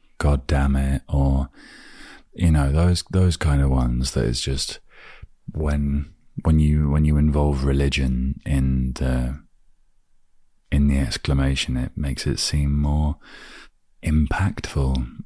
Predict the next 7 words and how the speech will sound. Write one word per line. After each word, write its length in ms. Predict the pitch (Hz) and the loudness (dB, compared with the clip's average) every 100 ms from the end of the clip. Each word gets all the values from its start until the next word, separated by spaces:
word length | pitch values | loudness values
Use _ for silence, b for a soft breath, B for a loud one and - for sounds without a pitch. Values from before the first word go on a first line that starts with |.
| - | -2
I 100 | 69 | 0
guess. 500 | 71 67 65 - - - - - - _ - _ _ _ - - | 2 0 0 -6 -10 -20 -20 -20 -20 _ -20 _ _ _ -12 -2
Let's 200 | 82 - | 0 2
have 140 | 73 | 0
a 60 | 65 | 0
look. 340 | 64 60 - - - - - - - - _ _ _ _ _ _ _ - | -2 -4 -8 -20 -20 -20 -14 -12 -12 -14 _ _ _ _ _ _ _ 0
Okay. 440 | 80 76 67 64 | 0 2 0 -2